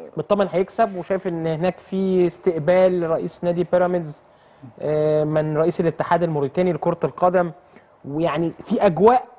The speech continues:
تحسس إن أنت إيه، لعيبة بيراميدز رايحة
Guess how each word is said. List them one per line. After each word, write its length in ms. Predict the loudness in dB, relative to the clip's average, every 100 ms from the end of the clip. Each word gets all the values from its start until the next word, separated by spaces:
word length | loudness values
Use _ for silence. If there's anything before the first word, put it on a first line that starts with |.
| -20
تحسس 540 | -6 -4 -4 -8 -6
إن 180 | -4 -2
أنت 200 | -2 2
إيه، 280 | 4 6 4 0 _ _ _ _ _ -4
لعيبة 300 | 0 2 4
بيراميدز 300 | 2 2 2
رايحة 1000 | 2 2 2 2 4 4 2 -2 -6 -12